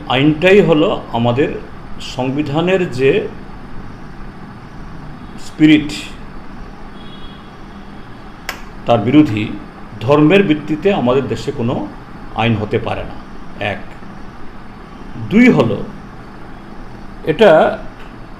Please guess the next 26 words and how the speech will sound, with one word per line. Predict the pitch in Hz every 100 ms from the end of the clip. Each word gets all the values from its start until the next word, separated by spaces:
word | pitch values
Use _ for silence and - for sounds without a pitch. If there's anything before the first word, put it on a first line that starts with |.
| - - - 156
এই | 202 147
ধর্মের | 139 160 190
ব্যাপারটা | 170 180 180 156
না | 123 113
হলেও | 147 160 110 -
উত্তর | 196 196 - 247 -
পূর্বাঞ্চলের | 185 165 175 170 175 156
জন্য | 156 147 151 185 202 - - - - - - - - -
সিএএ | - 160 160 170 196 202
করে | 190 143 127 - - - - - - - - - - - - - -
নাগরিকত্ব | 139 147 147 147 151 123
দেওয়ার | 123 131 120
জন্য | 123 120 135 160
এরকম | 127 135 139 131
আইন | 123 120
তৈরি | 120 117
করা | 113 117
মানে | 123 143
কি, | 151
এটা | 156 151 -
কী | 202
হবে? | 165 113 - - - - - - - 135
নতুন | 139 190 202
করে | 190 180 165
এখানে | 143 147
অনুপ্রবেশকে | 135 131 127 120 - 147